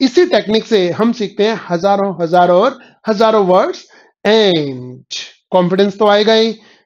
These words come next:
क्लोज टेस्ट भी नहीं बच पाएगा, कॉम्प्रिहेंशन भी नहीं रुलाएगा और न्यूज़पेपर में तो बहुत मजा आएगा। ओके, तो अब हम मिलेंगे अगले सेशन में कुछ और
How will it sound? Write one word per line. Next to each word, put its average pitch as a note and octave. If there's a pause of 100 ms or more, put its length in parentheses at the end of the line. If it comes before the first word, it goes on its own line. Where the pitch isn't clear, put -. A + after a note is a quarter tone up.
(140)
क्लोज A3+
टेस्ट A3+
भी A3
नहीं G#3+
बच G3+
पाएगा, F#3+ (120)
कॉम्प्रिहेंशन E3
भी A3 (240)
नहीं G3+
रुलाएगा G3+ (320)
और F#3+
न्यूज़पेपर F3+
में F3
तो F#3+
बहुत F#3
मजा E3+
आएगा। F#3+ (640)
ओके, A#3 (420)
तो A3
अब A#3
हम D4
मिलेंगे E3
अगले F3
सेशन B3
में B3+ (180)
कुछ B3 (100)
और G3